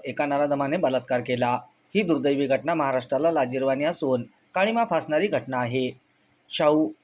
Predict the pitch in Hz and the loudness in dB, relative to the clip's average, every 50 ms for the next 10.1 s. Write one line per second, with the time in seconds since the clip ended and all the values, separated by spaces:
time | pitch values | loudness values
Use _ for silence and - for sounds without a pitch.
0 | _ _ - 156 151 151 135 117 117 - _ _ _ - - 165 175 175 - - | _ _ 0 2 2 2 2 0 -2 -6 _ _ _ -6 -2 0 0 0 2 2
1 | 147 131 127 - - - _ _ _ - 196 214 214 254 247 226 208 226 226 214 | 2 2 2 2 0 -4 _ _ _ -2 0 2 2 2 2 2 2 2 2 2
2 | 214 208 202 220 208 185 175 175 185 180 - - 190 190 185 - 156 139 139 135 | 2 2 2 2 2 2 2 2 0 0 0 2 0 0 0 0 -2 0 0 2
3 | 143 139 - 131 131 127 - 135 127 127 127 127 123 123 127 - - _ _ _ | 0 2 2 0 0 0 -4 -8 -8 -4 -4 -2 -2 -2 -4 -6 -10 _ _ _
4 | _ - - 151 131 - 170 160 151 139 135 135 139 135 131 135 135 135 175 180 | _ -6 -4 -4 -2 0 0 0 2 0 0 0 0 0 0 0 2 2 0 2
5 | 160 135 139 147 - - 123 123 120 - - 151 - 151 165 - 170 139 131 127 | 2 2 2 2 0 -2 -2 -4 -4 -4 -4 -2 0 -2 0 0 0 0 0 0
6 | 127 - - _ _ _ - - 220 220 220 240 240 233 226 220 214 214 208 214 | -2 -6 -14 _ _ _ -2 -2 -2 2 2 2 4 4 2 2 2 4 4 6
7 | 214 214 - - - 135 170 190 180 156 175 165 180 - - 196 208 185 156 139 | 6 4 2 -2 -2 0 2 2 2 2 2 0 0 0 0 2 2 2 4 4
8 | 131 127 120 - - _ _ - 180 214 240 247 240 - 220 214 226 - 226 226 | 4 4 4 0 -4 _ _ 0 2 2 2 4 2 2 2 2 2 2 2 2
9 | 233 - - 156 143 156 160 - - 143 139 139 - 127 120 - - 135 127 131 | 2 2 2 2 4 4 2 2 2 0 0 2 0 -2 -2 -2 -2 -2 0 0
10 | 127 120 - | -2 -4 -8